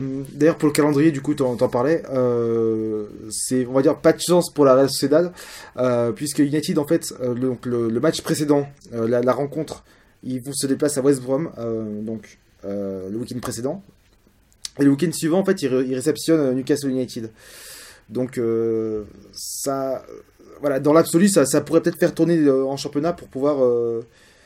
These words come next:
pour pouvoir préparer le, le match. Euh, mais par contre, euh, c'est, euh, après le match retour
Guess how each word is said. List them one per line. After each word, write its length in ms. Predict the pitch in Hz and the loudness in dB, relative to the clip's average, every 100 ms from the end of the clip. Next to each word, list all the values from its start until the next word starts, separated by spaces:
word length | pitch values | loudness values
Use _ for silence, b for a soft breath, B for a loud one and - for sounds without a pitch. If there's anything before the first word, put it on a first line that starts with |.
| b b | b b
pour 100 | - | -20
pouvoir 220 | - 135 135 | -8 -8 -6
préparer 300 | 135 127 143 | -6 -2 0
le, 260 | 127 123 | 0 0
le 100 | 120 | -2
match. 360 | 120 110 - - b b b b _ - | -4 -8 -14 -20 b b b b _ -8
Euh, 880 | 120 117 110 110 113 110 110 110 120 | -4 -4 -4 -4 -6 -6 -8 -8 -6
mais 120 | 139 | -2
par 180 | 151 - | -2 0
contre, 260 | 196 196 - _ - | -2 -2 -16 _ -6
euh, 240 | 127 123 | -4 -4
c'est, 360 | 123 - 139 135 | -4 -2 0 2
euh, 280 | 131 131 120 | 2 0 -2
après 220 | 156 - | -4 -2
le 40 | 175 | -2
match 160 | 175 | -2
retour 380 | 165 160 233 | -2 -2 -4